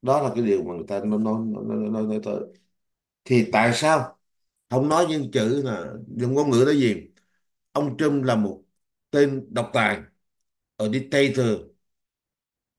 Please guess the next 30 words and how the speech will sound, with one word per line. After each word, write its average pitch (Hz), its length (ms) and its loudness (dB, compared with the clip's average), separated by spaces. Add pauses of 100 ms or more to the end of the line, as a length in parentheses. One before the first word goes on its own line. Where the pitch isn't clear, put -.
(720)
Ông 135 240 -4
Trump 139 240 2
là 113 120 0
một 104 120 -4
người 90 420 -8 (200)
threat 196 260 2 (540)
to 139 120 -2
democracy, 131 800 -2
rồi 98 280 -8
đe 143 180 2
dọa 107 440 0
đến 139 180 -6
nền 110 120 -2
dân 110 200 -4
chủ. 113 420 -4 (680)
Một 120 160 -2
người 120 320 2
đe 156 260 2
dọa 117 160 2
đến 131 120 -2
nền 123 160 -4
dân 127 180 -4
chủ, 127 400 -4 (160)
một 113 180 -8
nhà 113 180 -2
độc 143 340 -2
tài 110 360 0 (2250)
và 113 840 -2 (220)
một 110 280 -6
người 104 440 -2